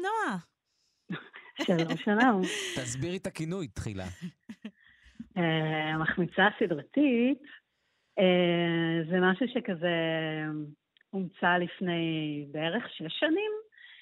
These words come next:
Speaker 2: אה, מה שאומר שאני כבר באובססיה <laughs> הזאת כמה שנים יפות. אה, אז, אה, מחמיצה סדרתית אומר מצד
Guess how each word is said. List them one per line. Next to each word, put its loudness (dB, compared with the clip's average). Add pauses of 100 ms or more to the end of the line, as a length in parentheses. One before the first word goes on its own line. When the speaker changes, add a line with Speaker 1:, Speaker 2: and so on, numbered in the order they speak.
(300)
Speaker 2:
אה, 0
מה -4
שאומר -4
שאני -4
כבר -8
באובססיה 0
<laughs> 10
הזאת -4 (380)
כמה -6
שנים -6
יפות. -8 (580)
אה, 2 (800)
אז, 0 (120)
אה, 2
מחמיצה -2 (100)
סדרתית -4
אומר -2
מצד -6